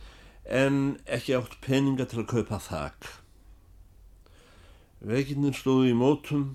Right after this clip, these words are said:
þangað til nú, í vor, að peningar fóru að berast frá ríkisstjórninni til að kaupa þak. Ég sit niður í gilinu við lækinn,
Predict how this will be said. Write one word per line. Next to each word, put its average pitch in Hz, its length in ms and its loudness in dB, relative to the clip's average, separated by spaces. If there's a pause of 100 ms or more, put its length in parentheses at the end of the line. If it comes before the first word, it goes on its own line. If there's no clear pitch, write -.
(440)
þangað 127 260 -2
til 123 120 -2
nú, 139 160 6 (480)
í 98 80 -6
vor, 135 340 2 (1200)
að 117 240 -2
peningar 139 540 2
fóru 131 260 2
að 110 100 -2
berast 131 340 2
frá 113 120 0
ríkisstjórninni 123 1040 0 (840)
til 110 80 -2
að 107 140 -2
kaupa 110 260 2
þak. - 480 -6 (2750)
Ég 131 400 2
sit 135 520 2 (260)
niður 120 260 4
í 110 60 0
gilinu 135 440 6
við 127 120 4
lækinn, 135 460 2